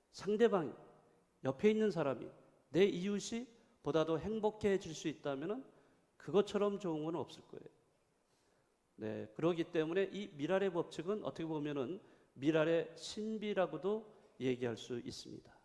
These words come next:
이 사순절 얼마 남지 않았습니다. 이제 다음 주에는 또 사-, 네, 성지주일로 해서 또 어떤 우리의 그 거의 끝나가는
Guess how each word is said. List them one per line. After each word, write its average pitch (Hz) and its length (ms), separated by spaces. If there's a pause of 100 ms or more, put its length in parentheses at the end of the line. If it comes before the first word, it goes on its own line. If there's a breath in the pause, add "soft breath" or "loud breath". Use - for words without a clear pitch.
(960 soft breath)
이 120 80
사순절 127 840 (260 loud breath)
얼마 123 440 (140)
남지 113 320
않았습니다. 107 640 (440 soft breath)
이제 104 180
다음 127 340
주에는 123 540
또 117 400 (200 loud breath)
사-, 120 220 (180)
네, 95 220 (100)
성지주일로 131 800
해서 156 560 (440 loud breath)
또 107 520
어떤 127 580
우리의 113 480 (680 loud breath)
그 107 680
거의 123 480
끝나가는 135 640